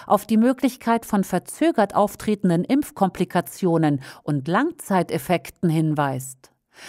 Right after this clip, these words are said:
dann darf man Menschen, die solche Aussagen ernst nehmen und in ihre Impfentscheidung einbeziehen, nicht verunglimpfen oder benachteiligen.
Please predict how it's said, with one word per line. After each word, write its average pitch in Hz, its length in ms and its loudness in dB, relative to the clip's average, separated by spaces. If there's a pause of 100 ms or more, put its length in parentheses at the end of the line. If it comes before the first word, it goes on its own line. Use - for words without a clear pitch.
(200)
dann 269 160 4
darf 262 220 4
man 247 220 4
Menschen, 214 580 0 (240)
die 202 80 -2
solche 202 460 2
Aussagen 160 520 0 (100)
ernst 226 440 0
nehmen 139 400 0 (180)
und 208 200 0
in 214 120 0
ihre 202 260 0
Impfentscheidung 220 880 0
einbeziehen, 165 920 -2 (380)
nicht 254 440 0
verunglimpfen 185 1080 0
oder 202 180 0
benachteiligen. 160 1040 -2